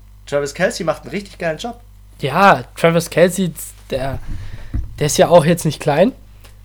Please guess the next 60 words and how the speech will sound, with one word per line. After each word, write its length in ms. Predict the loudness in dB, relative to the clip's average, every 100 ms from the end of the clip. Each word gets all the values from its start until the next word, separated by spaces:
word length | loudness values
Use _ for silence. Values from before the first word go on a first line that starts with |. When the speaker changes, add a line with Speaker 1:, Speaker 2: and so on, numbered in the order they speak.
| 4
Speaker 2:
Der 100 | 4
pflückt 300 | 6 2 6
halt 140 | 6 6
die 80 |
Dinger 260 | 2 4 6
jetzt 140 | 6
auch 100 | 4
mal 140 | 4 4
aus 180 | 4 4
der 160 | 0
zweiten 300 | 4 2 4
Etage. 500 | 2 0 0 2 2
Das 200 | 2 -2
ist 180 | -4 2
ja 160 | 4 4
für 160 | 2
den 400 | 2 2 2 -2
gar 160 | 0 0
kein 220 | 2 2
Problem. 360 | 0 -2 -2 -2
Speaker 1:
<laughs> 60 | -6 -12 -12 -20 -20 4
Speaker 2:
Und 320 | 6 6 8
der 120 | 6
hält 280 | 10 6 6
die 80 | 6
dann 160 | 6
auch 140 | 6 2
fest. 380 | 6 6 6 -2
Das 100 | -2
ist 180 | -2
das 160 | -4 -4
Wichtige. 440 | -4 -2 -4 -4 -10
Speaker 1:
Ja. 120 | -16 -16 -2
Speaker 2:
Das 180 | 0
ist 140 | 0 0
jetzt 180 | 0 0
nicht 140 | 2
so, 100 | 4
dass 180 | 4 4
er 80 | 2
da 140 | 2
jetzt 460 | 2 -2 -6 -4 -2
rankommt 400 | 0 4 4 4
oder 200 | 2 4
so, 220 | 4 2
sondern 420 | 2 2 2 0 0
der 120 | 0
macht 280 | 0 0 4
das. 300 | 4 2 -8 0
Der 140 | 4
wirft 200 | 4 4
sich 120 | 0
danach 260 | 2 4 2
noch 100 | 2
nach 200 | -2 -2
vorne, 280 | 0 2 4
macht 240 | 2 2
dann 120 | 4
noch 180 | 4 2
wichtige 520 | 0 0 0 2 2